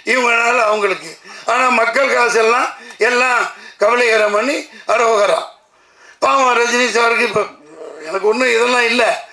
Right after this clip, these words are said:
அவர் இல்லாம பேச முடியாது. அது எழுபது, எண்பது வயசுல அவருக்கு பாருங்க, ஹீரோயினி கிடைக்கிறது எவ்வளவு கஷ்டம் பாருங்க, ரொம்ப கஷ்டம். ஏன்னா இன்னொருத்தன் பொண்டாட்டியா இருக்கணும், தப்பா இல்ல, ஒரு நடிகையா சொல்றேன்.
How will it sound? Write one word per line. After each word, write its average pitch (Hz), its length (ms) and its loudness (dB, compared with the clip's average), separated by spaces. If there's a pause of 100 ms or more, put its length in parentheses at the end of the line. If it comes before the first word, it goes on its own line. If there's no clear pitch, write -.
(220)
அவர் 240 160 0
இல்லாம 269 420 0
பேச 277 180 -2
முடியாது. 214 420 -2 (440)
அது 262 160 0
எழுபது, 262 260 2
எண்பது 240 300 2
வயசுல 254 200 0
அவருக்கு 247 280 0
பாருங்க, 254 300 0
ஹீரோயினி 262 460 0
கிடைக்கிறது 240 420 2
எவ்வளவு 226 260 2
கஷ்டம் 220 360 -2
பாருங்க, - 280 -4 (800)
ரொம்ப 277 220 2
கஷ்டம். 254 540 -2 (680)
ஏன்னா 277 320 0 (180)
இன்னொருத்தன் 254 440 0
பொண்டாட்டியா 277 460 2
இருக்கணும், 262 480 0
தப்பா 220 320 0
இல்ல, 196 600 2
ஒரு - 240 -8
நடிகையா 254 460 2
சொல்றேன். 208 420 0